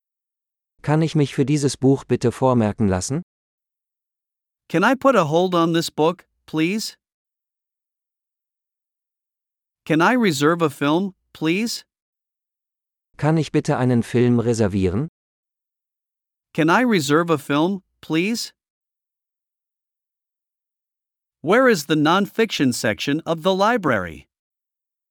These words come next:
Speaker 1: Wo ist der Sachbuchbereich der Bibliothek?
Speaker 2: Where is the non-fiction section of the library?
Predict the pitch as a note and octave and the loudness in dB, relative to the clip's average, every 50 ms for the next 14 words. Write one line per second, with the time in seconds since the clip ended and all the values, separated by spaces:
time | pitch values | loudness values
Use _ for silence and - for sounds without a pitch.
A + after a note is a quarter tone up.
0 | _ _ _ _ _ _ _ _ - A#2+ A2 D#3 F3+ F#3+ G3 F3 E3+ - - E3 | _ _ _ _ _ _ _ _ -10 -4 0 2 2 2 2 0 0 0 0 0
1 | C3+ A#2+ B2+ C#3 - - - C#3 C3+ - - - A2 F#2 G2+ G2+ G2 - - A#2 | 0 0 -2 -4 -4 -2 0 0 0 0 0 -2 -2 0 0 0 -2 -2 -2 -2
2 | G#2+ G2 A2+ A#2 A2+ A#2+ C3 B2+ - - - A2+ F#2 - - - _ _ _ _ | -2 0 -2 -2 -2 0 0 0 0 0 -2 -4 -4 -4 -8 -16 _ _ _ _
3 | _ _ _ _ _ _ _ _ _ _ _ _ _ _ _ _ _ _ _ _ | _ _ _ _ _ _ _ _ _ _ _ _ _ _ _ _ _ _ _ _
4 | _ _ _ _ - C#3 F3+ A#3 C4+ C4 A#3 F#3 D3 - D#3+ D#3 D3+ D3 E3 F#3+ | _ _ _ _ -4 0 2 4 4 4 4 2 0 0 0 0 2 2 2 2
5 | G3+ F#3+ - - A3+ A3+ - - D#3 C3+ A#2+ - - B2 G#2+ F#2+ - - C#3+ D3+ | 0 -2 -2 -2 -2 -2 -2 0 0 0 0 0 -2 -2 -2 -2 -2 -4 -4 -4
6 | E3 - D#3+ E3+ D#3 F#3 G3 F#3 G3 G#3 A#3 B3 G3 D#3 C3 G#2+ F#2 F2 E2+ - | -4 -4 -6 -4 -2 -2 0 2 2 0 0 0 0 -2 -2 -2 -2 -4 -8 -14
7 | C#2 | -18